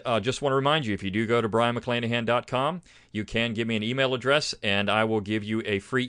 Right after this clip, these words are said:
ebook and audiobook. Uh, that would be The Forgotten Founders of both, and of course the audiobook,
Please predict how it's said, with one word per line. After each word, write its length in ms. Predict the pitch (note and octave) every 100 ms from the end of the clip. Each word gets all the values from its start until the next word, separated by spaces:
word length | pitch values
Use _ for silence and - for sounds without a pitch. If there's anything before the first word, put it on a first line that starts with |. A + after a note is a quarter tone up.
| A#2+
ebook 280 | A#2+ B2+ A#2
and 180 | A#2+ B2
audiobook. 720 | A#2+ A2+ G#2+ G2+ A2 C3+ - - - - _ _
Uh, 220 | - E2+
that 200 | E2+ G#2
would 180 | A2 F#2+
be 240 | G#2+ G#2+ G2+
The 120 | G2
Forgotten 440 | - F#2 G#2 G2
Founders 480 | - A2+ A#2+ C3 G#2
of 160 | F#2 E2+
both, 260 | B2+ F3
and 140 | G2 F#2
of 80 |
course 220 | - G2+ -
the 100 | F#2+
audiobook, 460 | G2+ F2+ G2 -